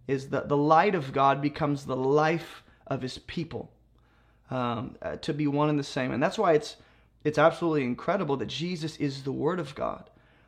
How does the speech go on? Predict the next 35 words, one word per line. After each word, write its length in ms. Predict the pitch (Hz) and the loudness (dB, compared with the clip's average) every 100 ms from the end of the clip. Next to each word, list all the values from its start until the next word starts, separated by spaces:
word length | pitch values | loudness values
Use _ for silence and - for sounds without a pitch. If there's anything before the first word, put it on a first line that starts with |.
| _ | _
He's 300 | - 143 135 | -4 -4 -2
the 140 | 123 | -4
light. 600 | 127 139 160 147 - - _ _ - | 0 4 4 2 -6 -20 _ _ -8
He's 420 | 147 147 131 131 | -2 0 -2 -6
the 100 | 131 | -4
life. 680 | 131 147 165 151 - - - - _ _ - | 0 2 2 0 -6 -20 -20 -20 _ _ -6
He's 200 | 139 - - | -6 -6 -2
all 280 | 156 165 190 | 4 4 2
these 200 | 185 165 | -2 0
ideas, 600 | 147 156 170 147 139 - - - _ 117 | 0 2 2 2 0 -10 -20 -20 _ -2
uh, 380 | 113 104 90 - - _ _ _ - | 2 2 0 -4 -12 _ _ _ -2
that 480 | 147 131 131 - - | 4 6 4 0 -6
we 160 | 160 156 | -2 -2
saw 320 | - 170 160 | 4 6 6
connected 480 | 160 147 156 - 151 | 2 0 -2 -2 -2
in 120 | 139 | 0
the 100 | 131 | 0
Old 160 | 131 | -2
Testament, 540 | - 170 165 - 117 - | 0 0 0 -6 -6 -4
but 120 | 131 | 0
now 440 | 143 151 139 135 - - - - - | 2 4 4 2 -6 -20 -20 -14 -4
we 120 | 143 | -4
see 280 | - - 147 | -2 0 0
their 180 | 139 127 | 2 -2
focal 480 | - 185 180 147 | -2 -4 -2 -2
point 340 | 147 151 139 - | -2 -2 -2 -2
in 120 | 127 | -4
Christ. 600 | - 127 113 - - - _ _ _ _ _ _ _ - | 0 0 0 -6 -14 -16 _ _ _ _ _ _ _ -12
We 60 | |
see 160 | 131 147 | -4 -2
their 140 | 135 | -2
focal 340 | 131 135 131 131 | 0 -2 -2 -6
point 260 | - 123 | -6 -4
in 80 | 131 | -4
Christ. 540 | - 113 - - - | -4 -4 -4 -10 -18